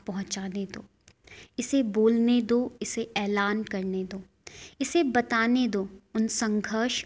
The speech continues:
उन जंग के बारे में जो इसने अपनी घर की चार दीवारी में कैद रहकर कराहते हुए विकसित हो रहे स्तनों के साथ लड़ा है। इसे झिझकते हुए इजहार करने दो, कमोड की सफ़ेद तख्त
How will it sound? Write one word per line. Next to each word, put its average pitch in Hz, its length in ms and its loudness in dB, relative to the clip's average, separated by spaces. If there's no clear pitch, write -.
उन 220 220 0
जंग 240 380 0
के 226 200 -2
बारे 196 340 -4
में 190 220 -8
जो 220 160 -2
इसने 226 360 -4
अपनी 214 320 -4
घर 202 260 -6
की 233 120 -6
चार 208 380 -2
दीवारी 208 500 -4
में 220 160 -2
कैद 233 300 -2
रहकर 202 420 -8
कराहते 233 560 0
हुए 240 300 2
विकसित 240 420 -2
हो 240 240 2
रहे 233 280 0
स्तनों 220 440 -4
के 220 200 -6
साथ 202 500 -10
लड़ा 202 260 -4
है। 185 200 -12
इसे 302 200 0
झिझकते 233 680 0
हुए 208 300 -2
इजहार 202 460 -2
करने 202 440 -2
दो, 190 200 -6
कमोड 254 480 4
की 294 200 2
सफ़ेद 247 500 -4
तख्त 233 320 -6